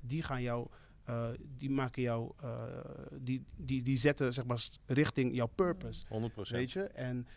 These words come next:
Speaker 1: soms is het goed dat je niet dat hele, hele verhaal ziet, maar gewoon puur dat je weet van, God leidt mijn stappen.
Speaker 2: Ja.
Speaker 1: En, eh, mis-,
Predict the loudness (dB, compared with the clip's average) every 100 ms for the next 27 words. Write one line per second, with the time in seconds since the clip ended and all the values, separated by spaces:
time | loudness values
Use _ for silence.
0 | -12 -2 -2 0 -2 -2 -6 -2 -2 -2
1 | -6 -2 0 -2 -4 -20 -20 _ -18 -8
2 | -8 -8 -6 -2 -2 -4 -4 -2 -2 -4
3 | -2 0 0 -2 -6 -6 -6 -8 -10 2
4 | 2 2 2 2 2 -2 -14 -6 -4 -2
5 | 0 0 0 -2 -4 -8 -12 -6 -6 -4
6 | -4 -2 -2 -6 -6 -4 -6 -6 -14 -12
7 | -4 -4 -4 -14 -8 -4 -4 -4 -8 -10
8 | -8 -4